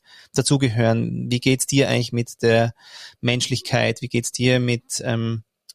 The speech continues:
als Erdenbewohner?" Und das drücken sie dann halt weg und sagen, "Na ja, wieso? Ich verdiene ja gut, äh, ich habe eine Frau, ich habe, äh, drei Hunde, ich habe ein halbes Kind, keine Ahnung, fünfzehn Autos."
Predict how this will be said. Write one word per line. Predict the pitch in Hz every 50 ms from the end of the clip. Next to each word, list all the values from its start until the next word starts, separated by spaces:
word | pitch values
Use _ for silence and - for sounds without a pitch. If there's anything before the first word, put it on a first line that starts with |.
| _ -
als | - 117 113 -
Erdenbewohner?" | - 127 135 143 139 120 117 113 113 117 120 113 113 - - - - - - - - _ _ _ -
Und | 131 127 123 123 - - - _ _ _ _ _ _ _ _ _ _ _ _ _ _ _ _ _ _ _ _ _ _ _ _ -
das | - 143 - -
drücken | - 170 175 - 160
sie | 147 160
dann | 143 147 135 139
halt | 143 123 131
weg | 131 139 - - -
und | 127 -
sagen, | 120 117 117
"Na | 113 113
ja, | 113 117 123 123 110 - _ _ _ -
wieso? | - 113 - - 131
Ich | 127 -
verdiene | - 120 - 131 131 131
ja | 131
gut, | 123 - 123 120 120 120 - - -
äh, | - - 120 117 110 110 113 110 113 - _ _ - - - - - _
ich | - -
habe | 123 117
eine | 113
Frau, | - - 113 120 117 117
ich | 117 113 -
habe, | 120 113 117 _ - -
äh, | 120 117 117 117
drei | - 117 117 113
Hunde, | 110 117 120 120 117 113 110 110 110
ich | 110 - -
habe | 117 113 -
ein | 113 107
halbes | 113 113 113 131 -
Kind, | - - 117 110 110 110 - -
keine | - 110 110 110
Ahnung, | 110 107 107 107 117 117 - _
fünfzehn | - - - - 113 - - 110 104
Autos." | 104 107 - - - -